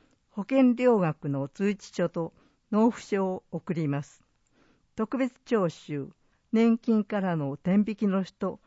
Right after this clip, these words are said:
は通知書のみです。介護保険の財源。介護保険料は皆さんが住み慣れた地域で、できるだけ長く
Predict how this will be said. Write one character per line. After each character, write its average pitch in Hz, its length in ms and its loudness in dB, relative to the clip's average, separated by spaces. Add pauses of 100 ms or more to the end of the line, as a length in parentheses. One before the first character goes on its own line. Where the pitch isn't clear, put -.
(140)
は 233 200 -2 (320)
通 202 220 0
知 - 60 -6
書 175 200 0
の 160 140 2
み 143 80 -2
で 127 140 -8
す。 - 220 -20 (600)
介 269 200 6
護 269 120 6
保 269 120 6
険 190 260 0
の 143 220 0
財 185 320 0
源。 147 280 -2 (840)
介 254 220 4
護 254 160 8
保 262 200 2
険 233 240 6
料 147 240 -2
は 135 200 -6 (240)
皆 220 240 6
さ 226 200 0
ん 151 120 2
が 143 180 -4
住 208 300 2
み 220 40 6
慣 208 120 4
れ 208 120 0
た 170 220 -2
地 190 260 -6
域 - 200 -14
で、 - 180 -6 (520)
で 190 100 -2
き 262 160 -2
る 262 100 2
だ 262 140 4
け 254 160 4
長 220 300 4
く - 260 -12